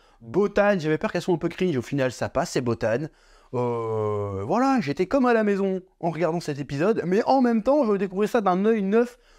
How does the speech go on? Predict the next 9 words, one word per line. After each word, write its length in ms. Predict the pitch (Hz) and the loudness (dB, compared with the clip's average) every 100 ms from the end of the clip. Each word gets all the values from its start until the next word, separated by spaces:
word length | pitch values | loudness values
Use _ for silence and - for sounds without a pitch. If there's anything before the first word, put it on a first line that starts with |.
| _ _ _ | _ _ _
pour 260 | 277 277 220 | 2 2 4
de 80 | |
vrai. 380 | 226 190 180 156 _ _ _ - | 2 2 0 -2 _ _ _ 2
Et 220 | 165 185 - | 4 4 2
en 160 | 139 | -2
vrai, 400 | 135 156 226 240 | 0 4 4 2
c'est 320 | - - 160 - | -8 -4 0 2
même, 340 | 147 185 147 | 2 2 0
euh, 100 | - | -4